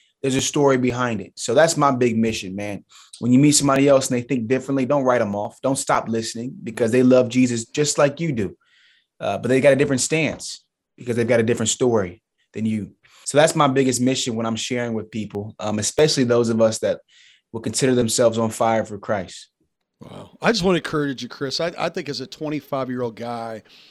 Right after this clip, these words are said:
Speaker 2: your maturity and your depth, your heart for Christ, for the kingdom, for all the outlying ways that plays out, it just humbles me to the core. <laughs> I've said this before with people, but I, I really just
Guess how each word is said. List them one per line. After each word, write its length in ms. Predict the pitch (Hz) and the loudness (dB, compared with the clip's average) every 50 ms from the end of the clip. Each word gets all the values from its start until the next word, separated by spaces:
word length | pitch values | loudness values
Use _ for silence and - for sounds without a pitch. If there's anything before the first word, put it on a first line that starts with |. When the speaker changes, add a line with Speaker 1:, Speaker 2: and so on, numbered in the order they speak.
| _ _ _ - | _ _ _ -8
Speaker 2:
your 200 | - 147 196 196 | -4 -2 -2 -2
maturity 560 | 170 - - - - 165 165 160 147 139 135 | -2 -4 -4 -6 -4 -2 -2 -2 -2 -2 -4
and 80 | 131 127 | -6 -4
your 160 | 135 143 127 | -4 -6 -6
depth, 640 | - _ - 127 127 123 123 131 - - - - _ _ _ _ _ _ _ _ _ - | -8 _ -6 -4 -4 -2 -4 -6 -8 -14 -20 -20 _ _ _ _ _ _ _ _ _ -6
your 180 | 131 165 165 | -4 -2 -2
heart 600 | - - - - - 143 147 143 147 143 - _ _ _ - | -2 -4 -6 -4 0 0 0 0 -2 -4 -8 _ _ _ -20
for 180 | - - - | -16 -14 -14
Christ, 640 | - - - 143 135 127 127 131 - - - - - | -14 -8 -6 -4 -4 -4 -4 -6 -8 -8 -10 -12 -16
for 140 | _ - 135 | _ -14 -12
the 80 | - - | -12 -12
kingdom, 640 | - - - 151 143 143 147 143 139 139 139 131 - _ _ _ _ _ _ _ _ | -12 -10 -8 -8 -6 -4 -4 -4 -2 -4 -6 -8 -10 _ _ _ _ _ _ _ _
for 100 | - - _ - | -20 -14 _ -2
all 420 | 147 165 180 180 180 175 165 156 | 0 2 4 4 6 4 4 2
the 260 | 139 143 143 139 - | 2 0 -4 -4 -2
outlying 800 | 139 147 147 143 143 135 - - 139 127 127 131 131 127 123 123 | -2 -2 -2 -4 -6 -10 -14 -10 -8 -8 -8 -8 -8 -8 -8 -6
ways 460 | 127 127 127 127 127 123 123 117 - | -4 -4 -4 -4 -4 -6 -6 -8 -8
that 280 | - 127 123 120 - - | -8 -8 -6 -8 -10 -12
plays 400 | - - - 131 123 123 104 117 | -14 -12 -10 -8 -8 -8 -8 -6
out, 360 | 123 120 120 113 113 - - - | -6 -6 -6 -8 -10 -12 -14 -16
it 40 | 113 | -14
just 320 | 123 139 - - - - | -8 -8 -8 -8 -8 -12
humbles 460 | - - - 156 160 143 139 127 - | -12 -8 -6 -6 -4 -4 -6 -6 -6
me 480 | 131 131 131 131 127 127 123 120 110 - _ _ _ _ _ _ _ _ _ _ _ - | -6 -6 -6 -6 -6 -6 -8 -8 -10 -12 _ _ _ _ _ _ _ _ _ _ _ -12
to 100 | - 139 | -10 -8
the 120 | 135 135 | -8 -10
core. 340 | - - 151 143 131 117 - _ - - - 190 | -6 -2 -2 -2 -2 -2 -6 _ -10 -8 -8 -8
<laughs> 260 | - - - - _ 175 | -8 -10 -16 -8 _ -4
I've 100 | 156 - | -4 -2
said 220 | - 240 240 - | -2 -2 -2 -2
this 100 | 190 - | -4 -6
before 360 | - 165 147 - - 170 170 | -6 -10 -10 -6 -4 -4 -4
with 100 | 160 - | -4 -4
people, 280 | - 147 135 - 135 123 | -6 -10 -10 -10 -10 -8
but 120 | 123 143 | -6 -6
I, 260 | 156 156 - - - - | -6 -6 -6 -10 -8 -4
I 100 | - 156 | -4 -4
really 520 | 151 151 151 160 160 156 143 139 131 131 | -2 -2 0 0 2 2 0 0 -2 -4
just 400 | - - 127 131 - - - - | -6 -8 -10 -8 -8 -8 -10 -12